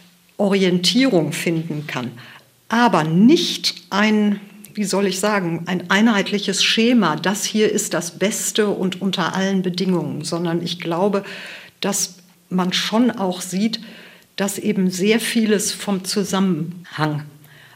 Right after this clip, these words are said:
abhängt und dass man da also nicht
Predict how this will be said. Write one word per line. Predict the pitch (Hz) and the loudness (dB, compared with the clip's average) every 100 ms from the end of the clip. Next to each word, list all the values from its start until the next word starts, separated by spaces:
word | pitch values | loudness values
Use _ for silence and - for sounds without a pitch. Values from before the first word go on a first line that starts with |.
| - | -6
abhängt | 165 165 160 131 131 - - - - | -6 -4 -6 -6 -2 0 0 -2 -4
und | 190 175 170 - - | -2 0 0 -2 -4
dass | 170 - | -8 -4
man | 175 | -2
da | 170 165 | 0 0
also | 185 175 | 0 0
nicht | 185 196 - - | 0 0 -4 -10